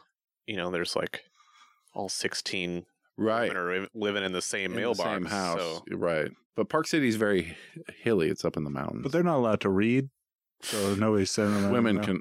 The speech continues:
Speaker 2: yeah,
Speaker 3: No.
Speaker 2: not still.
Speaker 3: No.
Speaker 2: They're waiting for God to tell them it's okay.
Speaker 3: I, I,
Speaker 2: What?
Speaker 3: I'm waiting too
Speaker 2: <laughs>
Speaker 3: for myself.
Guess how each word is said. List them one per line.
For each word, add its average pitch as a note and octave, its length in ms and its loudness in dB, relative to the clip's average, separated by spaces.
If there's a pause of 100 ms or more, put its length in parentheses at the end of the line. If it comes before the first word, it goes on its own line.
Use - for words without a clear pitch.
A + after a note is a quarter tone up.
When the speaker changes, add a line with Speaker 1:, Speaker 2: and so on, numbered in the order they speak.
Speaker 2:
yeah, F2 140 0
Speaker 3:
No. F2 180 -2
Speaker 2:
not F#2+ 260 -2
still. D3 380 0
Speaker 3:
No. F2+ 260 -4 (580)
Speaker 2:
They're A2 140 4
waiting G#2 260 4
for F#2 220 4
God E2+ 300 2
to E2+ 80 -2
tell E2 180 -2
them D#2 120 0
it's - 140 -6
okay. - 300 -6 (1300)
Speaker 3:
I, A#2 140 4 (180)
I, - 60 -6 (380)
Speaker 2:
What? A#2 260 0 (100)
Speaker 3:
I'm B2 200 2
waiting G#2+ 280 4
too G2+ 260 2
Speaker 2:
<laughs> B2+ 540 4
Speaker 3:
for A#2 140 0
myself. G#2+ 640 0